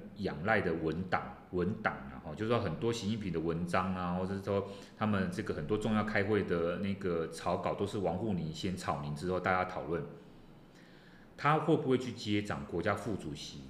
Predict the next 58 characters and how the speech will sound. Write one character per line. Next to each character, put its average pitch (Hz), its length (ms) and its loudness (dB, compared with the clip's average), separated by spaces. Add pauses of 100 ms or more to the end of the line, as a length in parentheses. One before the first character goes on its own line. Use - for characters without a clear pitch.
(220)
啊？ 82 100 -6
我 80 160 -2
觉 92 120 -2
得 90 40 2
这 90 100 -4
个 104 120 2
是 92 340 -2 (440)
有 87 160 2
一 101 40 2
些， 98 680 0 (100)
呃， 85 120 -6
评 92 220 -2
论 107 160 2
者 73 180 -2
是 90 260 -4
有 71 100 -4
提 - 220 -10
到 78 200 -2
的， 76 100 -8 (200)
因 160 200 2
为 143 340 4 (520)
如 127 140 4
果 156 100 8
他 127 160 4
接 127 240 2
了 104 60 6
国 95 100 2
家 107 120 6
副 107 140 -2
主 78 160 -4
席， 73 300 -10 (100)
基 160 140 2
本 113 140 6
上 120 180 4
国 107 80 0
家 120 120 6
副 113 160 0
主 92 120 -2
席 78 180 -6
是 98 200 -2 (160)
对 107 160 6
外 95 240 6
事 95 240 -4
务 90 180 -2
的 78 260 0
一 78 60 -4
个 82 120 -4
很 76 100 -6
重 107 140 0
要 92 100 2
联 78 160 -2
系 80 300 -6 (260)
的 80 200 0
一 85 60 -4
个 85 140 -6
负 113 180 -2
责 76 360 0
人。 69 160 -4